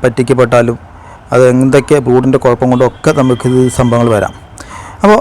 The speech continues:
ഇത് നമ്മൾ ഇന്ന് പറയാൻ പോകുന്നത് എങ്ങനെയാണ് ഒരേ ബാച്ചിലുള്ള ഗപ്പികളെ ഒരുമിച്ച് ഇട്ടാലും ഇങ്ങനെ പ്രശ്നങ്ങളുണ്ടാവും, ഏ, ഒരേ ബാച്ചിലുള്ള കുഞ്ഞുങ്ങളെ, രണ്ട് ബാച്ചിലുള്ള കുഞ്ഞ് ഒരുമിച്ച് ഇട്ടാലൊക്കെയാണ് ഈ സാധാരണയായിട്ട് ഇങ്ങനെ കളർ വേരിയേഷനൊക്കെ വരിക, പരസ്പരം തമ്മിൽ ബ്രീഡായിട്ട്. അതാണ് നമ്മൾ മെയിനായിട്ട് ഇന്ന്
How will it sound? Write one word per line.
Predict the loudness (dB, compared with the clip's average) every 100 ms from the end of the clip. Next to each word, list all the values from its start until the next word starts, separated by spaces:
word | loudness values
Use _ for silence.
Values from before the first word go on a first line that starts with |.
| 2
ഇത് | 2 2
നമ്മൾ | 2 2 4
ഇന്ന് | 4 4
പറയാൻ | 4 2 2
പോകുന്നത് | 0 -2 -4 -4 -4 -2
എങ്ങനെയാണ് | 0 -2 0 2
ഒരേ | 2 2
ബാച്ചിലുള്ള | 2 2 0 2 0 -2
ഗപ്പികളെ | -2 -2 0 -2 -4 -16 -20 -8 -2
ഒരുമിച്ച് | 2 2 0 -2
ഇട്ടാലും | 2 2 2 -2 -4
ഇങ്ങനെ | -4 -4 -4
പ്രശ്നങ്ങളുണ്ടാവും, | -6 -6 -6 -4 -2 -2 -2 -8 -20 -16 -6
ഏ, | -2
ഒരേ | 2 2
ബാച്ചിലുള്ള | 2 -2 -4 -4
കുഞ്ഞുങ്ങളെ, | -4 -4 -2 -2 -2 -2
രണ്ട് | 0 2
ബാച്ചിലുള്ള | 0 -2 -4
കുഞ്ഞ് | -4 -4
ഒരുമിച്ച് | -4 -6
ഇട്ടാലൊക്കെയാണ് | -4 -4 -2 -2 -2 0 0
ഈ | 2
സാധാരണയായിട്ട് | 2 2 0 -2 -4
ഇങ്ങനെ | -4 -2 -2
കളർ | -2 0
വേരിയേഷനൊക്കെ | 0 -2 -2 -6 -4 -6
വരിക, | -4
പരസ്പരം | -4 -4 -4 -2
തമ്മിൽ | -2 -2 0
ബ്രീഡായിട്ട്. | 0 0 -2 -6 -14 -18 -6
അതാണ് | 0 2 4
നമ്മൾ | 2 2 2
മെയിനായിട്ട് | 2 2 0
ഇന്ന് | -2